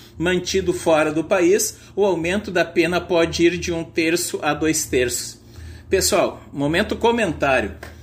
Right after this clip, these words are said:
Os crimes da internet, eles acontecem aqui na, na, perto da sede da, da Nerd Pessoal Tecnologia,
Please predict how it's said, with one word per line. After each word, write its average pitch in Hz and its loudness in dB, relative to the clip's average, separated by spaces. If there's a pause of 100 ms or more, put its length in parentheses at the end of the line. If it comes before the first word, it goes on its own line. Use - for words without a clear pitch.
(440)
Os 185 0
crimes 254 2
da 202 0
internet, 170 0 (1120)
eles 180 4
acontecem 196 2 (160)
aqui 156 -6
na, 156 -4
na, 131 0 (260)
perto 165 2
da 147 0
sede 156 0
da, 139 0
da 135 -2
Nerd 131 -2
Pessoal 143 -4
Tecnologia, 175 2